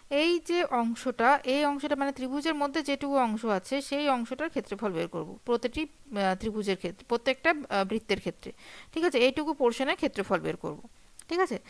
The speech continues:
তো এইটুকু ব-, পোর্শনের ক্ষেত্রফল বের করার জন্য আমাদেরকে এই মা-, এই কোণটার মান জানতে হবে। তো এটা যেহেতু একটা সমবাহু ত্রিভুজ, তো আমরা জানি যে সমবাহু ত্রিভুজের প্রত্যেকটি কোণের মান হয়, আহ, ষাট ডিগ্রি। ঠিক আছে, তাহলে এই অ্যাঙ্গেলটা হয়ে যাচ্ছে ষা-, ষাট ডিগ্রি।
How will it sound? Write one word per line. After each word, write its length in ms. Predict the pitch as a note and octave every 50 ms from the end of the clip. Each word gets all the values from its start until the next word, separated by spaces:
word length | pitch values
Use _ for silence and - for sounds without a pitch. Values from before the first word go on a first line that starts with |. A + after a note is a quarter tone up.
| - - - - - -
তো 40 | C#4 C#4 C#4
এইটুকু 260 | D4 D#4+ D#4+ F4+ F4
ব-, 160 | C#4+ D#4+ D#4
পোর্শনের 340 | - D#4 D4+ C#4+ C#4 D#4+ D#4+
ক্ষেত্রফল 380 | D4 C#4+ - D4 D4 C#4+ D#4 D4+
বের 160 | C4 C#4 C#4
করার 220 | - C#4+ C#4 C#4 B3
জন্য 180 | C4 A#3+ B3 C#4+
আমাদেরকে 420 | C4+ B3+ B3+ C4 C#4 C4+ - D4+
এই 220 | - A#3+ B3+ C4+ C#4
মা-, 180 | C4+ C4 - -
এই 140 | B3 C4 C4
কোণটার 460 | - - C4 B3+ B3+ B3 D#4 E4 D#4
মান 240 | C4+ A#3 A3+ G#3 F#3+
জানতে 300 | E3+ E3 E3+ F3+ - F3+ F3
হবে। 160 | F3+ A3 A3 - - - - - - - -
তো 60 | - B3+
এটা 260 | C4 C#4+ C#4+ D#4+ D#4+
যেহেতু 260 | D4+ D#4 D#4+ - F4 D#4+ D#4+
একটা 140 | - F4
সমবাহু 580 | - - C#4 B3 B3 C4+ C#4+ D4 D4 C#4+ D4 D4
ত্রিভুজ, 380 | - A#3+ G#3+ F3+ G3 A#3 - - - - -
তো 80 | - C4
আমরা 220 | B3+ B3+ C4 C#4
জানি 260 | C4 C4 B3 A#3+ B3+
যে 100 | C4 C#4
সমবাহু 480 | C4+ - A#3+ A3 A3+ A#3 B3 B3+ C4+ C4+
ত্রিভুজের 420 | - C#4 A#3+ A3+ A#3 G3+ G#3+ A3
প্রত্যেকটি 440 | - C4 B3 - C4+ C4+ C4+ - C#4+
কোণের 340 | - B3+ A3+ A3+ B3 B3+ B3
মান 320 | A#3 A3 A3+ A3+ G3 G3+ - - - - - - - _ _ - - - - - - - - - - - -
হয়, 300 | A#3 A#3 A#3+ A#3 B3+ F4
আহ, 840 | - - - - - - - A#3 A3+ A3+ A3+ A3+ A3 A3 A3 A3 A3
ষাট 220 | A3+ - C4 B3+ A#3+
ডিগ্রি। 280 | B3 C4+ C4 C#4+ F4+ A4 - - -
ঠিক 100 | - C4+
আছে, 140 | C#4 C#4+ D#4
তাহলে 180 | C#4+ C#4 C4 C4
এই 60 | B3+
অ্যাঙ্গেলটা 360 | B3 B3+ B3+ C4 C4 B3+ C4+
হয়ে 140 | C4 C4+ C4
যাচ্ছে 180 | C4 C4 C4+ C4
ষা-, 280 | - C#4 C4 - B3 A#3
ষাট 140 | - B3 A#3
ডিগ্রি। 300 | A3+ B3 B3 B3+ C#4+ E4+